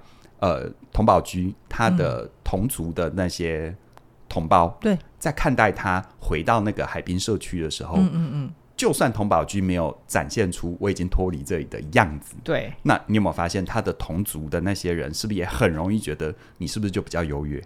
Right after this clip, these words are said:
Speaker 2: 对，就是他们那些表情啊、
Speaker 1: 嗯。
Speaker 2: 行为啊，
Speaker 1: 对。
Speaker 2: 其实是排斥佟宝驹的。
Speaker 1: 对，所以
Speaker 2: 嗯。
Speaker 1: 我常常说我们在追求认同很好，我是谁，我不是谁，我要什么，我不要什么，但是我们把认同当成是一种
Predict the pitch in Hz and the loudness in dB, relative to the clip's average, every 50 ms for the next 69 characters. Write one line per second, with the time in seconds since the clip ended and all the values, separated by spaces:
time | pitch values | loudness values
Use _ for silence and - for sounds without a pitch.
0 | - - _ - 190 180 156 151 - 214 220 233 233 233 233 233 220 214 202 202 | -12 -12 _ 0 2 2 2 2 0 0 2 2 4 4 4 6 6 6 6 6
1 | 214 202 190 160 139 131 135 135 - - - 147 139 143 147 147 147 151 151 - | 4 4 4 2 2 2 0 -2 -6 -6 -6 -6 -4 -2 -2 0 0 0 -2 -4
2 | - - 147 165 175 180 170 156 92 85 - 117 113 113 120 139 - - 170 175 | -4 -4 0 2 2 4 4 4 4 2 2 0 -2 -2 -4 -4 -2 0 0 0
3 | 170 - 196 185 - 156 147 143 143 - - 185 156 135 - - 160 147 151 151 | 0 0 0 0 0 0 -2 -2 -4 -2 -2 -2 -2 -2 -4 -6 -6 -4 -2 -2
4 | 143 127 123 - - 113 - - - - - 180 - - 120 90 - - - - | -2 -2 -4 -8 -10 -10 -10 -10 -10 -12 -12 -12 -2 0 2 2 2 -2 -6 -2
5 | - - 247 233 - - - - - - - - - 131 139 139 147 - 151 143 | 2 4 4 4 4 2 -2 -8 -6 -4 -2 0 2 2 2 2 2 4 4 4
6 | 147 90 95 82 78 73 - 143 139 - 127 131 127 - 92 80 80 82 117 135 | 4 4 2 0 -2 -2 -2 -4 -2 -2 -2 -2 -2 -2 -4 -4 -2 0 2 2
7 | 113 85 - - 62 62 - - 76 73 76 - - - - - - - - - | 2 0 -2 -6 -8 -8 -6 -4 -4 -2 -2 -2 -4 -4 -8 -18 -20 -10 -4 -2
8 | 85 - - - 117 - 82 76 78 76 73 - - 73 - - 98 - - 65 | -2 0 0 -2 -2 -2 -2 -4 -4 -4 -6 -6 -6 -6 -6 -4 -4 -4 -4 -4
9 | 73 73 76 87 104 104 98 - - 65 58 71 69 67 - 80 80 80 76 - | -4 -4 -2 2 2 2 2 2 -2 -4 -6 -8 -8 -6 -6 -4 -4 -4 -4 -4
10 | - - - - - - - - - - - - - 165 135 120 - - 120 113 | -6 -8 -10 -12 -14 -16 -20 -20 -20 -20 -6 0 2 2 2 2 0 0 -2 -2
11 | - - - - 92 82 80 85 - 73 73 76 92 147 127 104 87 85 80 71 | -2 -4 -4 -4 -2 -2 -2 -2 -4 -4 -2 2 2 4 4 2 0 -2 -4 -6
12 | 71 - - - 120 120 131 139 - 110 87 87 - - 113 104 - - 60 53 | -6 -6 -4 -4 -2 -2 -2 -2 -2 -2 -2 -2 -2 -4 -4 -4 -4 -4 -4 -4